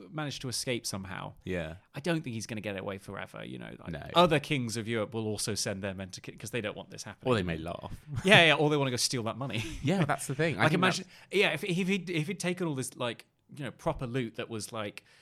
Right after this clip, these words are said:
Speaker 1: like, the, the, all this, all the stuff that the King of England had, I bet the, the Dutch would have loved to have that, or King of France.
Speaker 2: Yeah,
Speaker 1: Yeah.
Speaker 2: absolutely.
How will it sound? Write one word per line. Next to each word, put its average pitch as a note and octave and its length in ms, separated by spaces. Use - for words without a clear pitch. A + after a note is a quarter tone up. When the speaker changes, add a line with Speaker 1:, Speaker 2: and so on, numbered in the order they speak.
Speaker 1:
like, C3+ 180
the, B2 300
the, B2+ 200
all C#3 140
this, B2+ 240
all C#3 120
the B2+ 80
stuff - 160
that C#3+ 100
the - 60
King B2 240
of A#2 60
England G#2+ 280
had, A2+ 320
I D#3+ 80
bet - 380
the, B2+ 340
the A#2+ 100
Dutch A2+ 320
would G#2+ 80
have F#2+ 100
loved G#2 280
to F#2 80
have F#2+ 180
that, G#2+ 240
or G#2+ 260
King A2 140
of - 40
France. F#2+ 360
Speaker 2:
Yeah, A#2 240
Speaker 1:
Yeah. - 80
Speaker 2:
absolutely. G2+ 640